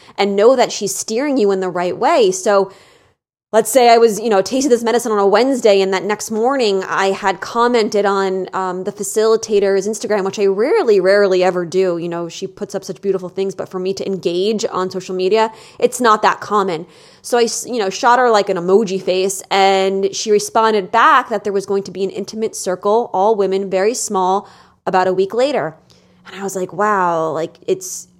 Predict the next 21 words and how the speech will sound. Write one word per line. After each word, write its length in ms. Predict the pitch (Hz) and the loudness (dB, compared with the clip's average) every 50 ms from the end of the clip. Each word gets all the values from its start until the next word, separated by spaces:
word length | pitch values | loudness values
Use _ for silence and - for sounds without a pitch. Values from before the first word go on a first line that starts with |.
| _ _ | _ _
this 280 | - 160 190 196 196 202 | -12 -4 -4 -4 -4 -4
is 80 | 180 - | -10 -10
time. 420 | - - 247 269 214 165 165 170 | -6 -4 -2 0 0 -2 -2 -4
This, 220 | 170 170 - - - | -6 -6 -8 -10 -6
this 240 | - 190 - - - | -6 -4 -4 -4 -4
feels 300 | - 196 196 190 175 185 | 0 0 2 2 0 -2
very 360 | 170 170 185 180 185 185 175 | -2 -2 0 0 0 -2 -2
right." 380 | 156 190 208 240 247 220 185 | -2 0 0 2 4 4 2
And 300 | 180 175 170 175 165 - - | 2 0 -4 -4 -6 -6 -8
again, 320 | 185 185 190 214 254 220 | -4 -2 0 0 0 0
the 80 | 190 170 | -2 -4
planning 420 | - - 208 190 220 254 240 202 | -6 -4 -2 -2 0 0 0 -2
just 160 | 180 170 - | -4 -6 -8
kinda 180 | - 208 180 175 | -10 -8 -6 -4
went 200 | 175 175 185 180 | -4 -4 -4 -4
out 220 | 175 180 175 - | -4 -6 -6 -8
the 40 | 175 | -14
door. 520 | 156 151 196 233 269 220 180 170 170 175 - - | -4 0 2 4 4 4 2 2 -2 -8 -10 -8
And 120 | 190 208 | -4 -4
I 60 | 202 | -4
think 260 | 196 - 269 277 - | -2 -2 -2 -2 -2